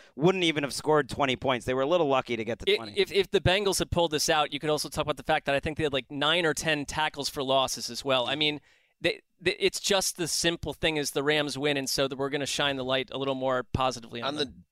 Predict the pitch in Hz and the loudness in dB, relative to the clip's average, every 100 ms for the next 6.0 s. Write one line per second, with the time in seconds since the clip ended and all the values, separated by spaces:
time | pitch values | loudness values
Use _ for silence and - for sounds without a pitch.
0 | _ - 123 123 98 120 - 131 - 104 | _ -4 -2 -2 -2 -4 0 -2 -2 -4
1 | - 110 120 131 - - - 123 - 135 | -2 0 0 0 -6 -12 -4 -4 -2 -4
2 | 135 131 - _ - 95 92 101 120 110 | -4 -6 -12 _ -8 -6 -6 -6 -6 -4
3 | 117 123 127 120 104 101 107 113 113 117 | -8 -6 -6 -4 -4 -4 -2 -2 -2 -2
4 | 113 113 113 110 117 113 117 151 131 170 | -4 -6 -8 -6 -6 -6 -6 -8 -4 -4
5 | 180 165 135 135 117 117 107 92 87 71 | -2 -2 -2 -2 -2 -2 -2 -6 -10 -10